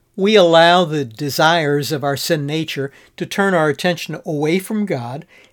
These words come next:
and we pursue those desires by allowing evil to reign in our lives. All too often, that behavior leads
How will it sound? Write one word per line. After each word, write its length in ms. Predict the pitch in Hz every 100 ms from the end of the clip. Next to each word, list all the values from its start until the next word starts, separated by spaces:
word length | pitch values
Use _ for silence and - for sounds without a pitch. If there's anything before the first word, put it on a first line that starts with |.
| -
and 160 | 180
we 140 | 185 185
pursue 640 | - 185 - - 285 285
those 280 | 202 156 139
desires 680 | - 139 135 123 123 156 147
by 180 | 175 160
allowing 640 | 160 160 165 160 156 196
evil 440 | 214 233 180 160
to 160 | 160 180
reign 420 | 156 190 226 170
in 100 | 165
our 160 | 165 170
lives. 540 | 185 226 127 - - _ _ _ _ _ _ _ _ _
All 240 | 175 180 208
too 320 | - 233 180
often, 380 | 147 131 175 160
that 180 | 160
behavior 540 | - 151 156 151 156 143
leads 480 | 196 220 151 160